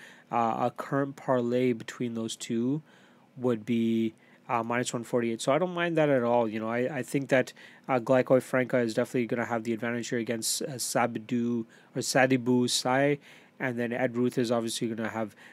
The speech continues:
uh, very easy work with Koichi Kunimoto, in my opinion. You know, just implement that, that heavy wrestling game that he has. I just don't think that Kunimoto has the game to, to, um, do,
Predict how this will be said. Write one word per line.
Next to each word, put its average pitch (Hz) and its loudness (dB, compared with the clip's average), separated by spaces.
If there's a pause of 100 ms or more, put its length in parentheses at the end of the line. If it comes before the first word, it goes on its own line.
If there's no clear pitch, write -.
(120)
uh, 123 -4 (460)
very 160 10
easy 131 4
work 123 2
with 127 -4
Koichi 120 -4
Kunimoto, 113 -4
in 110 -6
my 110 -6
opinion. 113 -8 (280)
You - -6
know, 113 -2
just 120 -4 (360)
implement 127 -2
that, 123 2 (420)
that 120 -2 (160)
heavy 131 2
wrestling 127 2
game 120 -2
that 120 0
he 117 0
has. 117 -2 (280)
I 120 0
just 117 -4
don't 123 4
think 120 -2
that 120 2
Kunimoto 117 -2
has 117 -4
the 113 -6
game 113 -4
to, 110 -4 (360)
to, 110 -2
um, 117 -8
do, 117 -4